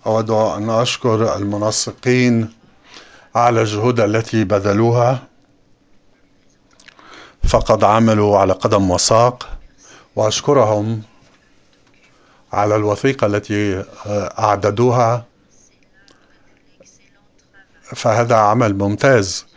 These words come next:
نحن نؤيد دمج البعد الجنساني في أعمالنا، ولابد من القيام بذلك في اتفاقيات أخرى، وهذا موجود في، آه، خطة عمل لوزان كما قلنا.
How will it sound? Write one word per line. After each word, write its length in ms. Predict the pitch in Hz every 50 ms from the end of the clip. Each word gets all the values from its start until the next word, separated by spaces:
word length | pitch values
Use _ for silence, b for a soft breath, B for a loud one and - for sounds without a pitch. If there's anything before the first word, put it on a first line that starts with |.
| b b b b b
نحن 300 | 117 120 127 123 - 120 113 113 113 120 123 123
نؤيد 680 | 110 101 - - - 117 113 110 107 110 110 101 98 92
دمج 420 | 113 120 120 113 101 98 92 - b b b b b b b b b b -
البعد 1300 | - 110 107 104 101 101 101 98 98 98 98 92 - - - 104 101 98 95 101 123 135 127 104 95
الجنساني 680 | 98 95 95 98 98 101 104 - - 120 113 113 110 110
في 220 | 104 - 131 131 127
أعمالنا، 840 | 80 90 104 98 98 101 104 101 107 110 110 113 113 113 117 117 - B B B B B B B B B B -
ولابد 400 | 120 120 113 113 110 120 127 120
من 120 | 113 110
القيام 340 | 104 101 101 - - 110 110
بذلك 300 | 107 98 110 110 110 107
في 100 | - 113
اتفاقيات 640 | 98 - - 95 117 98 - 113 107 110 117 117 -
أخرى، 460 | 110 151 - - - - - 120 113
وهذا 720 | 113 113 110 104 104 104 113 123 120 120 113 113 113 113 B B B B B B B B B
موجود 540 | 110 113 117 120 120 107 151 170 151 117 101
في، 400 | 98 - - 127 120 123 123 -
آه، 440 | - 107 107 107 104 101 92 95 101
خطة 380 | - - 143 - 123 104 -
عمل 280 | 110 113 110 104 101 98
لوزان 400 | 95 101 104 113 135 127 110 98
كما 240 | - - 95 95 92
قلنا. 440 | - - 92 87 85 82 82 82